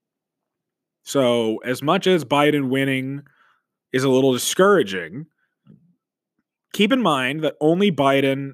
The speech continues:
and Bernie get delegates, so Elizabeth Warren gets none. And also keep in mind, uh, that Mike Bloomberg was a penalty on the total amount of vote. He got, he took nine percent away from Biden.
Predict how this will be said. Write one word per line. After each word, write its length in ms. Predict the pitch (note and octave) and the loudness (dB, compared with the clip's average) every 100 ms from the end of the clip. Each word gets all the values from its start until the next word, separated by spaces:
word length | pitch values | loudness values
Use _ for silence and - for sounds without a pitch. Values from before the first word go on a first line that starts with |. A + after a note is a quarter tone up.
| - | -10
and 160 | B2+ | -4
Bernie 320 | B2+ C3 C3 | 0 2 0
get 220 | A#2+ A#2+ F#2+ | -2 -4 0
delegates, 580 | C3+ G#2 E2+ F#2 - - | -2 -2 -8 -14 -14 -16
so 160 | - C3 | -10 -4
Elizabeth 440 | A2 A#2 C3 B2+ B2 | -2 2 0 0 -4
Warren 280 | B2+ C3 | -2 -4
gets 140 | A2+ G2 | -4 -6
none. 500 | A2+ A#2+ F2+ E2+ C#3 _ _ _ _ _ _ _ _ _ _ _ _ - | -4 -4 -4 -12 -18 _ _ _ _ _ _ _ _ _ _ _ _ -4
And 140 | D3+ | -2
also 360 | - G3 B3 C4 | 2 2 4 2
keep 240 | - E3 | 4 2
in 80 | B2 | 2
mind, 520 | G#2+ F#2+ E2 F2 B2+ D3+ _ _ _ _ _ - | -6 -10 -12 -14 -14 -16 _ _ _ _ _ -8
uh, 220 | A#2 A2+ | -4 -2
that 560 | G#2 C3 C3 B2+ A#2+ - - | -2 0 0 0 -2 -6 -4
Mike 200 | C#3+ D3 | -2 2
Bloomberg 380 | F3 A3 D3+ | 2 6 6
was 140 | D3+ C#3+ | 6 2
a 40 | |
penalty 440 | C3+ G3 F#3 C#3 C#3 | 2 0 2 2 2
on 100 | C#3+ | 0
the 80 | |
total 320 | C3 D#3+ D#3 D3+ | 0 2 4 4
amount 220 | D3 C#3+ | 2 0
of 400 | C3 B2 - - _ | -2 -6 -12 -20 _
vote. 340 | B2 B2+ C3+ | -2 2 2
He 80 | D3 | 2
got, 160 | F3 G3 G3 - | 0 0 -4 -2
he 100 | B3 | 0
took 240 | D4 D4+ | 0 0
nine 340 | F3 E3 G#3 | 0 2 2
percent 300 | G3 F3 G#3+ | 2 0 0
away 160 | G#3 G3 | 2 2
from 160 | G3 F3+ | 2 0
Biden. 320 | F#3+ B3+ | 0 0